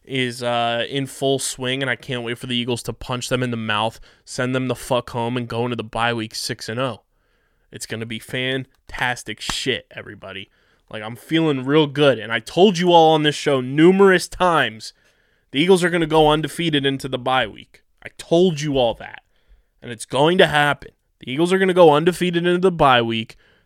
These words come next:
The Phils are gonna fucking beat the Braves, and the Union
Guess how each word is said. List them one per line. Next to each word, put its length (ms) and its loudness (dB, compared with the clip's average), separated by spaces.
The 60 -10
Phils 400 6
are 80 4
gonna 200 2
fucking 400 0
beat 240 -6
the 80 6
Braves, 640 0
and 160 -2
the 60 2
Union 640 -2